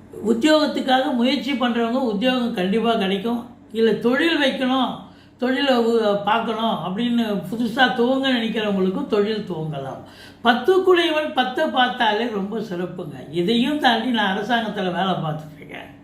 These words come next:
காவல்துறை, தீயணைப்புத்துறை, மருத்துவத்துறை, இராணுவத்துறை,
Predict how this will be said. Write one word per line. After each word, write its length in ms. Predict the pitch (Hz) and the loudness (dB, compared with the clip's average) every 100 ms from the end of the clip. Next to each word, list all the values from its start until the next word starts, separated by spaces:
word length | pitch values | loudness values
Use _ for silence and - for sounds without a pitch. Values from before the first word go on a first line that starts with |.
| - - - - - - | -20 -20 -20 -20 -16 -4
காவல்துறை, 840 | 165 214 214 202 202 202 - - - - - - - - - - - - - | 2 2 2 0 -2 -2 -4 -14 -20 -20 -20 -20 -20 -20 -20 -20 -20 -20 -6
தீயணைப்புத்துறை, 840 | 208 220 196 180 185 196 202 196 | 0 2 2 0 -2 -2 -4 -4
மருத்துவத்துறை, 800 | 160 180 190 214 196 - 185 190 | -4 -2 0 2 0 0 0 0
இராணுவத்துறை, 840 | 170 165 196 202 190 - 175 190 | -2 -2 0 -2 -4 -2 -2 -4